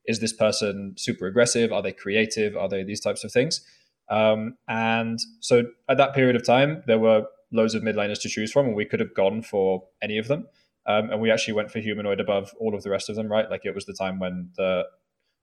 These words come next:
O G Mad Lions roster that had won European Masters was, uh, like, disbanding, and all their players were going into L E C rosters.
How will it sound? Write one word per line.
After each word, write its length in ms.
O 160
G 240
Mad 260
Lions 260
roster 260
that 140
had 140
won 420
European 560
Masters 440
was, 400
uh, 400
like, 300
disbanding, 460
and 80
all 60
their 100
players 340
were 60
going 300
into 640
L 100
E 60
C 180
rosters. 480